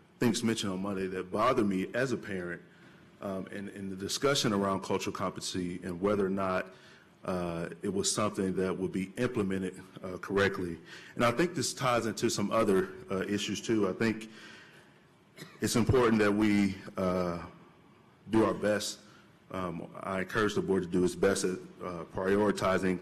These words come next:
attendance at the cultural competency and particularly making sure board members are present because, uh, as board members, you all make decisions that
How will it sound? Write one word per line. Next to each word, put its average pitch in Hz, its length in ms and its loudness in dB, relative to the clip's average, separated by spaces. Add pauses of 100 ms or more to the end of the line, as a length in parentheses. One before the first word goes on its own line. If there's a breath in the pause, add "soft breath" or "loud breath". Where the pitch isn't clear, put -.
(240 loud breath)
attendance 101 540 0
at - 140 -4
the 104 80 -6
cultural 101 320 -2
competency 104 680 -4
and 95 300 -2 (640 loud breath)
particularly 113 720 4
making 110 260 -2
sure 101 180 -2
board 104 300 0
members 98 220 -4
are 90 120 -4
present 117 440 -2
because, 95 460 -2 (560 loud breath)
uh, 87 360 -4 (320)
as 92 140 -8
board 101 300 2
members, 92 480 -4 (340)
you 104 160 -2
all 101 100 2
make 95 260 0
decisions 104 540 0
that 95 220 -2